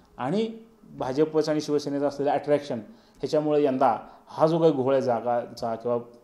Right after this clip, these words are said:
पक्ष निश्चित करण्याचा किंवा उमेदवारी ठरवण्याचा, हा अगदी शेवट ऑक्टोबरच्या पहिल्या आठवड्यापर्यंत हा चालणार आहे. शेवटच्या दिवशी अर्ज भरायच्याही हे नावं जाहीर केली जातील, कारण बंडखोरी टाळण्याकरता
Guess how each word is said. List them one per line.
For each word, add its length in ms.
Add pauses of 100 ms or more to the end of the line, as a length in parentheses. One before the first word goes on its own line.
(100)
पक्ष 240
निश्चित 380 (100)
करण्याचा 440
किंवा 340
उमेदवारी 460 (520)
ठरवण्याचा, 420 (280)
हा 280 (100)
अगदी 380
शेवट 300
ऑक्टोबरच्या 540
पहिल्या 300
आठवड्यापर्यंत 580 (520)
हा 60
चालणार 360
आहे. 300
शेवटच्या 440
दिवशी 240
अर्ज 240
भरायच्याही 480 (480)
हे 360
नावं 360
जाहीर 300
केली 160
जातील, 220
कारण 240
बंडखोरी 400
टाळण्याकरता 640